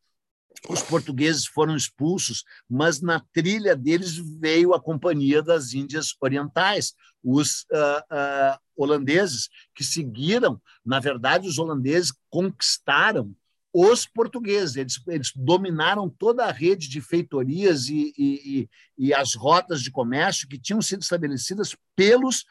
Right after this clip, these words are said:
portugueses, como eles vieram fazer no Brasil com a invasão holandesa do Brasil, em, de mil seiscentos e vinte e quatro, mas eles só conseguem de fato mesmo em mil seiscentos e trinta até mil seiscentos e cinquenta e quatro, no Brasil, a Companhia das Índias Ocidentais,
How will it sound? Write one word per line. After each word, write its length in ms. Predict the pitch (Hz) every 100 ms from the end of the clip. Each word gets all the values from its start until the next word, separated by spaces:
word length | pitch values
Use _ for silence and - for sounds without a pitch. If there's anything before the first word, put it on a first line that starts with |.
| - _ _
portugueses, 760 | 170 170 247 233 208 185 104 - _ _
como 180 | 143 139
eles 160 | 147
vieram 260 | 135 151 170
fazer 280 | 170 180 175
no 100 | 190
Brasil 420 | 208 202 139 185
com 120 | 202
a 40 | 208
invasão 360 | 185 190 156
holandesa 500 | 165 185 196 170 160
do 80 | 180
Brasil, 480 | 190 226 175 226 160
em, 200 | 120 104
de 160 | 101
mil 160 | 117 127
seiscentos 520 | 131 131 - 135 131
e 100 | 135
vinte 200 | 120 123
e 80 | -
quatro, 440 | 127 143 170 -
mas 280 | 107 101 101
eles 160 | 110 -
só 100 | 120
conseguem 460 | 123 113 127 123
de 80 | 120
fato 340 | 107 131 127 123
mesmo 260 | 123 120 - - - _
em 180 | 120 120
mil 160 | 127
seiscentos 460 | 123 131 - 131 110
e 60 | 120
trinta 580 | 135 160 190 - 131 - _ _ -
até 340 | 139 139 143
mil 140 | 143
seiscentos 440 | 147 170 - 160 143
e 20 |
cinquenta 320 | 175 180 190
e 40 | 202
quatro, 320 | 170 135 117
no 140 | 131
Brasil, 500 | 165 208 151 160 127 - _
a 80 | 98
Companhia 560 | 131 120 123 123 170
das 220 | 180 147
Índias 320 | 143 175 156 -
Ocidentais, 1000 | 170 175 - 185 196 214 - 151 110 -